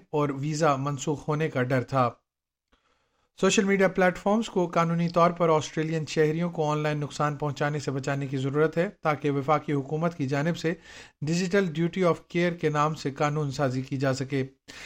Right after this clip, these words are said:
منصوبے کے تحت آن لائن پلیٹ فارمز کو صارفین کو متوقع نقصان کی روک تھام کے لیے معقول اقدامات کرنے کی ضرورت ہوگی۔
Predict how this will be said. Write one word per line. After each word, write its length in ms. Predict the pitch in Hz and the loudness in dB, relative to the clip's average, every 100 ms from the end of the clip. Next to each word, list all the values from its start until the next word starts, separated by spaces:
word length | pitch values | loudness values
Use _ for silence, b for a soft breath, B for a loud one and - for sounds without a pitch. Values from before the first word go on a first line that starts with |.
| B - | B -8
منصوبے 360 | 147 - 147 147 | -4 -2 0 0
کے 100 | 151 | -2
تحت 340 | 160 151 160 | 0 0 -2
آن 200 | 151 151 | -2 -2
لائن 180 | 151 147 | -2 -2
پلیٹ 240 | 151 143 | -2 -2
فارمز 280 | - 156 156 | -2 -4 -2
کو 100 | 160 | -4
صارفین 480 | 151 147 135 151 156 | 0 0 0 -4 -4
کو 100 | 147 | -4
متوقع 480 | 139 147 143 143 151 | -4 -2 -2 -2 -4
نقصان 480 | 139 131 151 147 | -4 -4 -4 -2
کی 140 | 143 139 | -4 -2
روک 220 | 139 139 | -4 -2
تھام 220 | 147 151 | -2 -2
کے 120 | 147 | -2
لیے 160 | 135 143 | -2 0
معقول 500 | 139 143 139 160 151 | 0 -2 -2 -4 -4
اقدامات 500 | 139 131 139 143 135 | -6 -4 0 0 0
کرنے 240 | - 143 147 | -2 -2 -4
کی 140 | 139 | -2
ضرورت 360 | 127 147 127 - | 2 2 2 0
ہوگی۔ 300 | 131 127 | -2 0